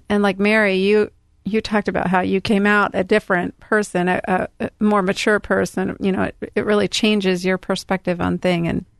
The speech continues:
on things. And, um, E-, Eric and Mary, was there anyone? Caitlin talked about the woman who particularly touched her life. What about for you guys? Was there anyone you encountered during the week that really had an impact on you?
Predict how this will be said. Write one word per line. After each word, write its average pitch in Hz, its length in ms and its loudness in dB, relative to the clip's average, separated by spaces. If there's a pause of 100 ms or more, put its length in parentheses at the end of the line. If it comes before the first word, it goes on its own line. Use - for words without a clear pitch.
on 196 160 2
things. 185 360 -2
And, - 200 -12 (460)
um, 208 260 2 (840)
E-, - 60 2 (260)
Eric 233 380 4
and 202 160 4
Mary, 214 220 4
was 196 160 0
there 214 100 2
anyone? 208 460 0 (260)
Caitlin 214 300 0
talked 208 180 0
about 208 160 -4
the 202 80 -4
woman 202 240 0
who 208 160 0 (160)
particularly 196 640 -4
touched - 340 0
her 208 240 4
life. 196 420 0 (200)
What 214 160 2
about 190 240 0
for 208 100 -4
you 202 140 2
guys? 190 260 0
Was 190 120 -2
there 202 100 0
anyone 202 260 2
you 190 120 0
encountered 190 500 0
during 190 200 0
the 185 100 -2
week 180 260 -4
that - 240 -2 (1080)
really 190 280 0
had 190 120 0
an 185 120 0
impact 185 440 -2
on 185 160 -2
you? 185 220 -6